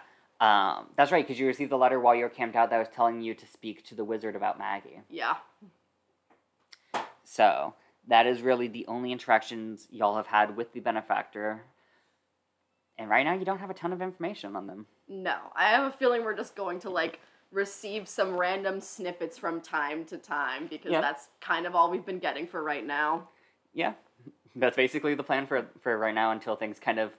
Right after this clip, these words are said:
Speaker 1: kick off a little bit more.
Speaker 2: Yeah, I'm fine with that. <laughs>
Speaker 1: Um, let's see. You've got joining the guild and registering yourselves. Um, there is a lottery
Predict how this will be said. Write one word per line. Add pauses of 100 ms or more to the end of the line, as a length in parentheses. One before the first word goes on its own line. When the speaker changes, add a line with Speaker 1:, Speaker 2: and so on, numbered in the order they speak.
(320)
Speaker 1:
kick
off
a
little
bit
more. (260)
Speaker 2:
Yeah, (160)
I'm
fine
with
that. (260)
<laughs> (260)
Speaker 1:
Um,
let's
see. (480)
You've
got (840)
joining
the
guild
and
registering
yourselves. (100)
Um, (100)
there
is
a
lottery